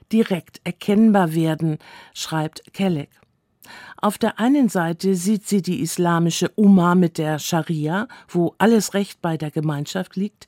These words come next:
auf der anderen die universalistischen Menschenrechte des Westens,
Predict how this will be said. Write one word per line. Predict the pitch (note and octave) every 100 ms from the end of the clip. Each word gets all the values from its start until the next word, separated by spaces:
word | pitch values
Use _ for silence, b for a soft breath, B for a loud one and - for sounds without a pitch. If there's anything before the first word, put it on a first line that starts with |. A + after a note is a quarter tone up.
| B B B B
auf | G#3+
der | -
anderen | A3+ C#4+ C#4 G3+ G3+ A#3
die | G3 G3 F#3 -
universalistischen | A#3 A#3 F#3+ F#3 F3 E3+ E3+ G3+ - A3 G3 G#3+ G#3
Menschenrechte | A3+ A3+ G3+ E3 E3 - F#3 F3+ b b -
des | G3+
Westens, | G#3+ G3+ - D3+ -